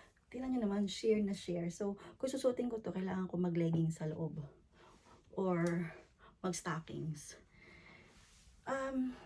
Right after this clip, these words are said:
eto, parang, ito lang kasi yung pantalon ko na black. Or, <clears throat> mag-white ako. Gusto ko talaga magpantalon, guys. Ayoko lang ng white. Kung meron talaga akong black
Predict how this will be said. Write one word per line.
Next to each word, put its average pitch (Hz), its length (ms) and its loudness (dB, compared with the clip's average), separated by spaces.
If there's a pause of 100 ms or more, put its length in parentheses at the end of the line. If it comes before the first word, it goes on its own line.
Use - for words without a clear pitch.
(100)
eto, 196 560 2 (640)
parang, 262 440 -6 (720)
ito - 120 -12
lang 311 80 -2
kasi 320 160 0
yung 294 80 0
pantalon 214 480 0
ko 185 240 0 (480)
na 202 80 0
black. 165 320 -4 (1200)
Or, 220 320 2 (260)
<clears throat> - 960 -2
mag-white 214 560 8
ako. - 160 -6 (1400)
Gusto - 180 -8
ko - 60 -8
talaga 262 180 0
magpantalon, 202 640 0
guys. 165 380 -2 (500)
Ayoko 262 300 0
lang 240 160 0
ng 220 100 4
white. 175 220 2
Kung 220 160 2
meron 220 180 2
talaga 214 300 0
akong 196 240 0
black 165 320 -2